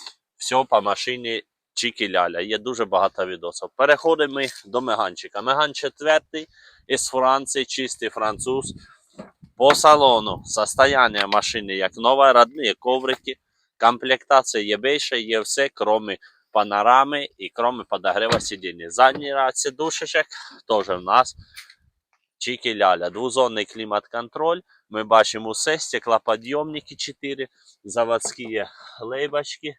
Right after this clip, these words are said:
номерки, прийомчики, все чітко. Не один болтик, нічого не крутилось. Тут ми відкриваємо, у нас тут усе як по-новому і пишеться.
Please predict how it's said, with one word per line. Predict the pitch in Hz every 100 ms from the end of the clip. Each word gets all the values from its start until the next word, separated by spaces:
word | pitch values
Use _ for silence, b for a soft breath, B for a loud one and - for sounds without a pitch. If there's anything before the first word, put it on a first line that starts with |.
| _
номерки, | 104 107 110 107 147 139
прийомчики, | - 110 113 131 127 120 - 104
все | - 123
чітко. | 127 - 135 - 135 - b b b b 104
Не | 120 131 131
один | 123 139 135 117
болтик, | 139 170 156 170 170 _ - -
нічого | 117 117 - 143 151 151 -
не | 110 127
крутилось. | 123 123 127 - 101 90 -
Тут | - 120 -
ми | 98 98
відкриваємо, | _ 123 123 147 147 135 107
у |
нас | 107 110 -
тут | 135 -
усе | 104 - 107
як | 101 -
по-новому | 110 127 143 131 127 -
і | 117
пишеться. | - 139 - 98 -